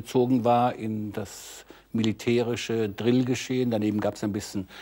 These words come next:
Schule mit sehr starkem ideologischen Einschlag. Ich hab es nicht geschätzt, muss ich sagen. Ich hab da gemerkt, dass es im deutschen Militarismus, der ja da auch bei den Flakhelfern eine gewisse Rolle spielte,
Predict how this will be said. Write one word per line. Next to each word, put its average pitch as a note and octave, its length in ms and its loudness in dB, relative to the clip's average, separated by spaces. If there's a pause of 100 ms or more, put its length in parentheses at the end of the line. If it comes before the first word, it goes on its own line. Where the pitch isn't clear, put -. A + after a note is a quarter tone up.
(180)
Schule C#3 460 4
mit G#2 200 2
sehr G2+ 200 0
starkem G#2 440 0
ideologischen G#2 640 -2
Einschlag. C3+ 720 -6 (600)
Ich - 180 -4
hab D3 140 4
es C#3+ 200 0
nicht E3 240 4
geschätzt, - 520 -2
muss F2 160 -6
ich D#2+ 100 -8
sagen. F2 340 -8
Ich - 160 -12
hab C#3+ 160 -2
da C#3+ 100 6
gemerkt, C3 540 0
dass B2 140 0
es A#2+ 160 -6
im A#2+ 320 -2 (360)
deutschen C3+ 380 4
Militarismus, B2+ 1120 2
der A2+ 140 2
ja A2 120 6
da G#2 220 4
auch B2 240 2
bei A2+ 140 -2
den G#2 120 -2
Flakhelfern C3 540 -2
eine A#2+ 220 -2
gewisse A#2 320 -6
Rolle A2+ 260 -2
spielte, A2+ 540 -6